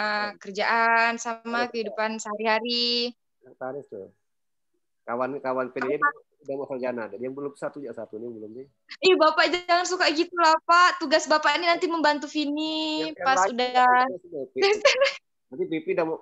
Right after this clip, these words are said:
Speaker 1: sidang, dan Pipi udah mau sidang. Ini jadi apa gitu kan, Pak, kan? Nah, ngapa bisa, bisa tetapkan kamu gimana? Bisa terlambat? Kok sama-sama dengan mereka?
Speaker 2: Itu, Pak, kemarin itu Vini banyak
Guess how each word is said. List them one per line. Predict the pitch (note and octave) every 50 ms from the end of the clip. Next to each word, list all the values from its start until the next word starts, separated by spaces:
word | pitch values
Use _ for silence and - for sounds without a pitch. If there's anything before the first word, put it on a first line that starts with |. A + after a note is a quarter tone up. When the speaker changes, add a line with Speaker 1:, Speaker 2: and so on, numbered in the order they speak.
| - A#2+
Speaker 1:
sidang, | - - C#3+ C3+ C3+ C3 C3+
dan | C3 C3 C3+
Pipi | B2+ B2+ B2 - C#3 C#3 C#3 C#3+
udah | C3+ B2
mau | A#2+ A2+ F#2
sidang. | - - G#2+ G#2+ A2+ A2+ A2+ A2+ A2 A2 G#2+ G2+ G2 G#2 - _ _
Ini | _ A2 A2 A2+ A2 A2+ - -
jadi | - A#2 G#2+ A#2 - _
apa | A2+ G#2 - A#2
gitu | A2 A#2 - _ G2 F2+
kan, | - F#2+
Pak, | F2 F2+ F2+ F2+ _ -
kan? | _ B2 C#3 D#3
Nah, | - - - - - _ _ - -
ngapa | - F#3+ G3 B3 A3+ G#3 F#3
bisa, | F#3 F3+ G3
bisa | F#3+ E3+ E3+ - F3+
tetapkan | E3 F3 E3 E3+ F3 D#3+
kamu | D#3+ - D#3+ D#3+ G3+ G3+
gimana? | F3+ D#3+ E3+ F3+ D3+ -
Bisa | _ D3 C3 -
terlambat? | - D3 C#3+ C#3 C#3+ D3+ F3+ D#3 - - _ _ _ _ _
Kok | - E3 C#3+
sama-sama | D3 D#3+ D#3 D3 - D3 D3 D#3 D3+
dengan | D3+ E3 D#3 D#3 D3 C#3+ D3+ -
mereka? | _ - - - C3 G#2+ G2 _ _ _ _ _ _ _ _ _ _ _ _
Speaker 2:
Itu, | _ D4+ D#4+ F4 E4 - F#4 F#4 F#4 F#4
Pak, | _ D4 D4 D4+ D#4+ D#4+ B3+ - - - -
kemarin | - D#4 D4 D4+ D4+ D4+ D4 D4+
itu | D4+ - _ F4 F#4 F#4+ F#4+ F4+ F#4
Vini | - E4 D4 D#4 E4 F4 F4+ E4 - _ _
banyak | _ C4 B3+ C4+ C#4 C#4 C#4+ C#4+